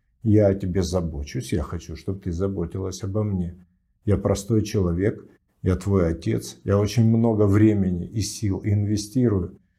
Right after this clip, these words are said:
чтобы тебе было хорошо. Мне тоже хочется, чтобы было хорошо.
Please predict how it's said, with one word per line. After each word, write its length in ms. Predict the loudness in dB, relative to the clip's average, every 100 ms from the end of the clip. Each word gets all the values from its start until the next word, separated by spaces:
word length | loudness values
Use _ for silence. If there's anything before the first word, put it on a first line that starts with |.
| _
чтобы 360 | -18 -2 2 2
тебе 280 | 0 2 4
было 300 | 4 0 0
хорошо. 720 | -4 -6 -6 -2 0 -2 -6 _
Мне 260 | 4 6 6
тоже 400 | 4 4 4 0
хочется, 520 | -4 -4 -6 -12 -14
чтобы 340 | -10 -4 -2 0
было 240 | -2 -4
хорошо. 460 | -6 -10 -10 -14